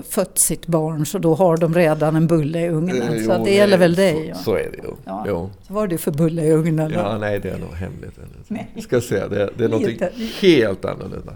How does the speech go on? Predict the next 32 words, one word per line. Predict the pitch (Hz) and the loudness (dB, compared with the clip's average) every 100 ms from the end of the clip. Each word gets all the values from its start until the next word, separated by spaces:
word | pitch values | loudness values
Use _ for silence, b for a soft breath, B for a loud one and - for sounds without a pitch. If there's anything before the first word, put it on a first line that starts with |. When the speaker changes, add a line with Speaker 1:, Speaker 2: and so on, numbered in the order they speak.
| - - | -18 -12
Speaker 2:
än | - | -6
det | 104 | -4
här, | - | -4
Speaker 1:
Okej. | 359 | -6
Speaker 2:
så | - | -6
mycket | - - | -8 -8
kan | - | -14
jag | - | -14
säga. | - 117 - - - | -16 -20 -20 -20 -18
Speaker 1:
Aha. | 190 185 247 262 170 170 | -14 -12 -10 -12 -12 -10
Speaker 2:
Ja. | 147 104 98 - - - | -8 -10 -14 -20 -20 -14
Speaker 1:
Men | 247 294 294 | -8 -8 -8
hinta | - 320 320 - 294 | -10 -10 -10 -8 -8
lite. | 359 - - - - - b b b - | -8 -14 -20 -20 -20 -20 b b b -4
Speaker 2:
Jag, | 120 - | -4 0
alltså, | 123 - | -2 0
jag | 131 | 0
har | 110 | -2
inte | 101 | -4
bestämt | 95 - 110 107 90 | -8 -6 -6 -6 -6
mig | |
om | 95 | -6
det | 95 | -6
blir, | 90 107 - | -6 -4 -2
jag | |
har, | 110 127 | -2 -2
jo, | 120 123 117 | 0 -2 -2
men | 113 | -2
jag | 104 | -2
har | 98 | -2
flera | - 101 90 - | -6 -4 -4 -6
projekt. | - - - - - | -14 -18 -18 -20 -20